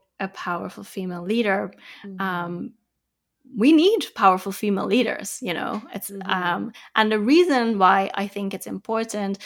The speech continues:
Speaker 1: when I think about a powerful female leader, I think about kindness and empathy and
Speaker 2: Mm.
Speaker 1: raising, raising tides, you know, like, that everyone gets better from,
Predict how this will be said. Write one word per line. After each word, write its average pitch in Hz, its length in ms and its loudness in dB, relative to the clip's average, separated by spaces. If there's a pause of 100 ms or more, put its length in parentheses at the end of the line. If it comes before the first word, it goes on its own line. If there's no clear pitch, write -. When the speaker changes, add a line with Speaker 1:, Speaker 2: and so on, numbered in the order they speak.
(240)
Speaker 1:
when 220 180 2
I 302 140 2
think 233 500 0
about 196 480 2 (100)
a 190 100 -8
powerful 233 580 0
female 214 380 -4
leader, 190 380 -2
I 196 120 -6
think 202 340 -4
about 185 440 -2 (360)
kindness 190 840 0
and 190 180 -8 (120)
empathy 202 840 0 (400)
and 196 400 0
Speaker 2:
Mm. 160 360 -14 (260)
Speaker 1:
raising, 262 920 4 (640)
raising 247 540 6
tides, 190 680 0
you 208 80 0
know, 208 300 4
like, 202 280 2
that 214 300 -4 (520)
everyone 247 1040 4
gets 220 300 2
better 202 420 2
from, 196 460 -2